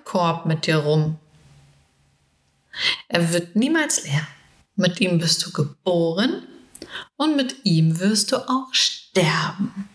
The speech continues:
Die Frage ist nur,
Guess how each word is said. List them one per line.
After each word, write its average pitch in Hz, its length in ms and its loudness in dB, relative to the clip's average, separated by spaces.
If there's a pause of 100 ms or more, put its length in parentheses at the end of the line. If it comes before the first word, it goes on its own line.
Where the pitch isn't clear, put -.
(760)
Die 165 100 4
Frage 269 720 2 (160)
ist - 280 -2
nur, 202 580 2